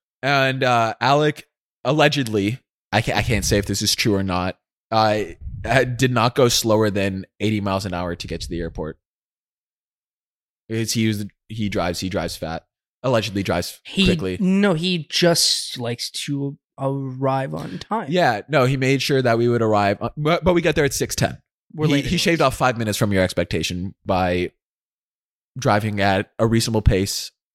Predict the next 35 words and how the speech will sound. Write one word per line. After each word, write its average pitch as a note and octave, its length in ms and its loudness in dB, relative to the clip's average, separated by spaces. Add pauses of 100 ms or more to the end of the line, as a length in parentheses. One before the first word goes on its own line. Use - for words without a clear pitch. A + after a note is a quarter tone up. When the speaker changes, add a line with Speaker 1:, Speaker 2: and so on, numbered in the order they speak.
(140)
Speaker 2:
Yeah, E3+ 120 4
I F#3 40 6
Speaker 1:
May- F#3+ 60 2
Speaker 2:
wouldn't, C4+ 280 0
I, E3+ 80 6 (260)
I E3 100 0
don't A3 120 4
know G#3 60 2
if - 100 -2
I'd D#3 240 0
want B2 180 2
Speaker 1:
maybe A2+ 40 4
Speaker 2:
to A2+ 80 4
keep - 60 -6
Speaker 1:
closer G#2+ 260 0
to G2+ 40 -4
ninety, F#2 640 -2
Speaker 2:
No, G#3+ 360 -2
okay. D3 160 -6
Speaker 1:
allegedly. G2 420 0 (1800)
But A#2+ 120 0
we A#2+ 60 2
get A#2+ 120 0
there C#3 80 2
at C3 80 2
six B2+ 200 -2
ten. G2+ 300 0 (400)
Speaker 2:
Am D3+ 80 2
I E3+ 60 4
an A#3+ 100 0
accomplice D3 480 -4 (1500)
if C#3 80 -6
I A#2+ 40 -6
air B2+ 140 -4
this? C#3 200 -6